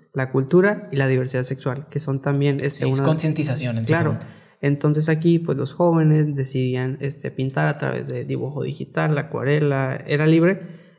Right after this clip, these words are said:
Speaker 1: este, algo af-, este, en apoyo hacia la, hacia la, hacia este sector, hacia la diversidad sexual. Hubo quien pintó el Cerro de la Memoria de Colores, hubo quien pintó a artistas,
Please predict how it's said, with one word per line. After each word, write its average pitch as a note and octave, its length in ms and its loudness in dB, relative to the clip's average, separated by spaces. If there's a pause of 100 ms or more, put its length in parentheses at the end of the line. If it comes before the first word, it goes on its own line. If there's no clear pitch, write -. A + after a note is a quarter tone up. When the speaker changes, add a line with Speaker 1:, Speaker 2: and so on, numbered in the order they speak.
Speaker 1:
este, C3+ 540 0
algo D#3 480 2 (120)
af-, - 300 -6
este, C#3+ 460 -2
en C#3 60 4
apoyo C#3+ 540 2
hacia C3 300 -6
la, B2+ 340 -10
hacia C#3 280 -8
la, - 500 -10
hacia C#3 340 -4
este D3 220 0
sector, D3+ 340 2
hacia D3+ 160 -2
la C3+ 80 -4
diversidad C3 380 -4
sexual. F#3 520 -4 (200)
Hubo D#3 180 6
quien D3+ 180 0
pintó C#3 380 0
el C#3 80 -2
Cerro C3 220 -4
de C3 80 -4
la C3 60 -4
Memoria C3+ 240 -2
de C3 100 -10
Colores, C#3 760 2 (360)
hubo C#3 200 4
quien C#3 200 -2
pintó C3+ 500 0
a C3+ 380 0
artistas, C3 880 -2